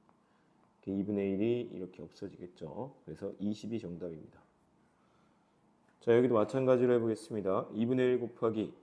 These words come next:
끼인 각이 뭐예요? 비씨가 길이기 때문에 A가 끼인 각이 맞습니다. 그래서 육하고 구 쓰고 사인 사십오 도니까 이분의 루트 이가 됩니다.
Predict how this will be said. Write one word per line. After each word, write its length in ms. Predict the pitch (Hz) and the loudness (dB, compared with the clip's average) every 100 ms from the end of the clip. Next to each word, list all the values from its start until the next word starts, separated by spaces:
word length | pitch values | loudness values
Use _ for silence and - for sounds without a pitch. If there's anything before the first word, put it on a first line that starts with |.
| _ | _
끼인 260 | - 139 139 | -2 0 2
각이 220 | 123 110 | 4 2
뭐예요? 260 | 98 82 82 - - _ _ _ _ _ _ _ | 2 -2 -6 -12 -20 _ _ _ _ _ _ _
비씨가 840 | - 123 - - 131 127 131 131 127 | -2 -2 -4 -4 0 4 6 4 2
길이기 400 | 113 113 113 - | -2 0 0 0
때문에 420 | 98 104 113 - - _ _ | -2 0 -2 -4 -12 _ _
A가 640 | 98 110 117 113 123 123 120 | 0 2 2 2 2 2 0
끼인 260 | 127 127 | -4 -2
각이 220 | 117 113 | -2 -2
맞습니다. 600 | 113 85 - 101 85 113 175 - _ _ | -2 -4 -6 -6 -6 -8 -10 -18 _ _
그래서 200 | 107 95 | -4 0
육하고 420 | 104 113 107 95 | 4 6 6 2
구 140 | - | -2
쓰고 540 | 95 - 117 92 107 - - _ _ _ _ | -10 -8 -4 -2 -2 -8 -20 _ _ _ _
사인 540 | - 117 123 127 127 | -2 0 2 2 -2
사십오 500 | - 120 - 104 101 | 0 -2 -2 -2 -2
도니까 640 | 104 92 90 123 131 135 - | 0 -6 -4 -2 -2 -4 -8
이분의 520 | 92 92 98 120 120 | -8 -6 -4 -4 -4
루트 360 | 90 - - 107 | -6 -10 -8 -8
이가 220 | 92 98 | -6 -6
됩니다. 280 | 87 73 69 | -6 -10 -16